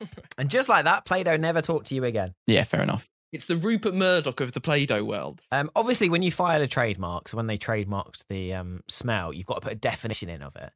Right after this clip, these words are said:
Speaker 1: How would you define the smell of Play-Doh?
Speaker 2: Play-Doh?
Speaker 3: Ooh.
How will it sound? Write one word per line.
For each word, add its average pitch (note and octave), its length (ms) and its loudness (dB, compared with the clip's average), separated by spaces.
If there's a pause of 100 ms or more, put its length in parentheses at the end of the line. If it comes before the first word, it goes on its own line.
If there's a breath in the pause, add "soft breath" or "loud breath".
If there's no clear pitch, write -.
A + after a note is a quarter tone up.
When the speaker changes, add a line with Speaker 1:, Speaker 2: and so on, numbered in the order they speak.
(360)
Speaker 1:
How D#3 160 2
would F#3+ 160 -2
you F#3+ 100 -2
define C#3+ 520 -2
the G#2+ 100 -2
smell G#2+ 300 -4
of F#2 100 -6
Play-Doh? F2 420 -10 (180)
Speaker 2:
Play-Doh? D3 440 4
Speaker 3:
Ooh. G#2+ 360 -12